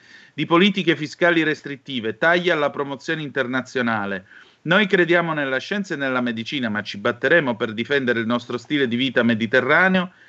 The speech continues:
che prevede da secoli un consumo moderato di vino ai pasti e nel quale il vino è un perno della convivialità e in quanto tale un attivatore di benessere fisico e psichico.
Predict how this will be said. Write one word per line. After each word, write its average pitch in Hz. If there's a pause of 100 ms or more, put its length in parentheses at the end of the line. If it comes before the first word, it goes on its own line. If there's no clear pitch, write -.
(120)
che 143
prevede 160
da 139
secoli 131
un 120
consumo 131
moderato 131
di 120
vino 120
ai 104
pasti 151
e 156
nel 127
quale 131
il 123
vino 123
è -
un 107
perno 123
della 107
convivialità 107 (300)
e 131
in 151
quanto 202
tale 123
un 139
attivatore 131
di 120
benessere 135
fisico 110
e 101
psichico. 92